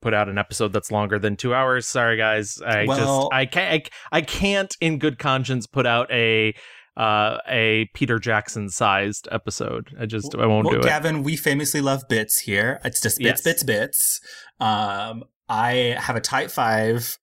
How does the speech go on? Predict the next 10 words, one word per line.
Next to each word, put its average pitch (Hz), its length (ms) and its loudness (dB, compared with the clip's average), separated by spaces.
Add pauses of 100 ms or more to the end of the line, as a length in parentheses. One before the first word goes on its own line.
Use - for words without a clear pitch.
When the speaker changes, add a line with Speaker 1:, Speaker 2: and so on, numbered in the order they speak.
(140)
Speaker 2:
and 110 300 0
you 127 240 0
and 139 80 2
me 131 100 2
together 151 320 2
have 131 160 0
a 127 60 0
tight - 320 -4
two 190 260 2
hours. - 460 0